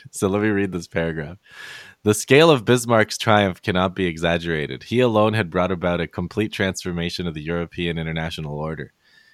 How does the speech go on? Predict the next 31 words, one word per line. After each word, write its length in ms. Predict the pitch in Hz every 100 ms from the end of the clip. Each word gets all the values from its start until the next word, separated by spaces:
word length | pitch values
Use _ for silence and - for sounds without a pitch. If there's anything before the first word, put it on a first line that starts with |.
| _
He 140 | - 104
had 140 | 101 -
told 280 | 117 120
those 260 | 107 107 101
who 80 | 107
would 140 | 90
listen 360 | 85 92 95 87
what 160 | 98
he 160 | 107 98
intended 440 | 87 - 85 82
to 80 | 80
do, 260 | 73 82 92
how 280 | 98 101 117
he 140 | 104
intended 440 | 85 82 82 80 76
to 80 | 76
do 220 | 78 82
it, 140 | 90 -
and 140 | 87
he 100 | 87
did 200 | 80 95
it. 140 | 82 -
He 160 | _ 92
achieved 360 | 87 - 113 101
this 160 | 98
incredible 440 | 87 104 101 92 87
feat 280 | - 95
without 300 | 82 82 85 -
commanding 420 | 87 90 107 113
an 100 | 95
army, 380 | 87 82 80